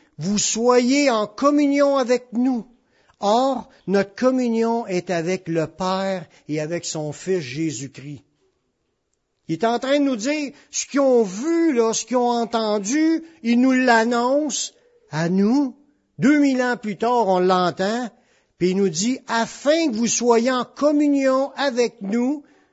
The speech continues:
Puis ce gars-là qui parlait, c'est l'apôtre Jean,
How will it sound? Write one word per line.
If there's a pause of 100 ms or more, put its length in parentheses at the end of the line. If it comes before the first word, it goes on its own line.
(300)
Puis
ce
gars-là
qui
parlait,
c'est
l'apôtre
Jean,